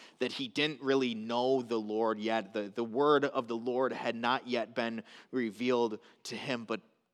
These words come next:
but it had been revealed to Eli. And, and Eli should have been able to point this, this boy in, in the right direction. As we see, he, he later on does, but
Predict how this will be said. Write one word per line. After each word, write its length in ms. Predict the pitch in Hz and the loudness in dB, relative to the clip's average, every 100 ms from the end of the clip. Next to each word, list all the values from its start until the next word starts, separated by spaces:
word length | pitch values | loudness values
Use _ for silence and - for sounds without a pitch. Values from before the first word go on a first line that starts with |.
| _ _ _ _ _ _ _ _ _ _ _ | _ _ _ _ _ _ _ _ _ _ _
but 120 | 98 | -14
it 20 | |
had 100 | 90 | -10
been 300 | 82 160 123 101 | -6 -4 -6 -10
revealed 460 | 98 87 120 123 104 _ _ _ | -12 -6 -2 -2 -4 _ _ _
to 180 | - - | -14 -10
Eli. 420 | 107 117 85 78 - _ _ _ _ _ _ _ _ _ _ _ _ _ _ _ _ _ _ | -6 -4 -6 -10 -16 _ _ _ _ _ _ _ _ _ _ _ _ _ _ _ _ _ _
And, 100 | 73 - 85 | -20 -20 -18
and 160 | 107 - | -16 -2
Eli 440 | 151 170 110 98 90 _ _ _ _ - | 0 2 2 0 -6 _ _ _ _ -6
should 400 | - - 160 170 | -2 2 4 4
have 300 | - 120 104 | 2 -2 -2
been 160 | 127 | -2
able 180 | 143 127 | 0 0
to 80 | 101 | -2
point 340 | - 123 117 - | -6 -6 -6 -6
this, 300 | 95 - - | -6 -6 -8
this 200 | 101 95 | -10 -10
boy 400 | - 110 127 113 | -10 -4 0 -2
in, 160 | 95 - - - | -4 -16 -20 -8
in 100 | 135 | -2
the 80 | 127 | 0
right 180 | 117 127 | 2 2
direction. 360 | 120 147 - | 2 0 0
As 180 | 135 156 | -2 0
we 120 | 170 | -2
see, 280 | - - 180 | 0 0 0
he, 260 | 156 139 135 | -2 -2 -2
he 200 | - 131 | -2 0
later 320 | 147 190 156 | 4 4 4
on 180 | 131 117 | 4 2
does, 260 | 143 156 | 4 4
but 200 | 139 123 | 2 -4